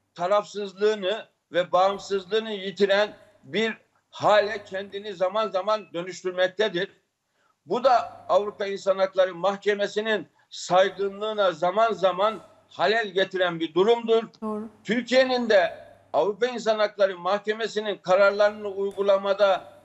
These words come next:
Speaker 1: göstermiş olduğu sert dünkü açıklamalar gibi açıklamaların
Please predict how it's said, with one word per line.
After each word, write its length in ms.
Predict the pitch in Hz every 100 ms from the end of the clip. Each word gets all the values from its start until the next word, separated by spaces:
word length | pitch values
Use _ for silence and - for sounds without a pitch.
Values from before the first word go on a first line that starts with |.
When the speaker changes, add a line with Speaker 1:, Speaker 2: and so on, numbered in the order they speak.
| _ _
Speaker 1:
göstermiş 680 | 131 165 - 202 220 240 196
olduğu 520 | 208 185 170 180 165
sert 640 | 135 - 202 240 - - - _ _ -
dünkü 320 | 208 214 196
açıklamalar 680 | 185 185 - 190 208 220 202
gibi 360 | 170 165 160 151
açıklamaların 920 | - 165 185 - 202 196 185 165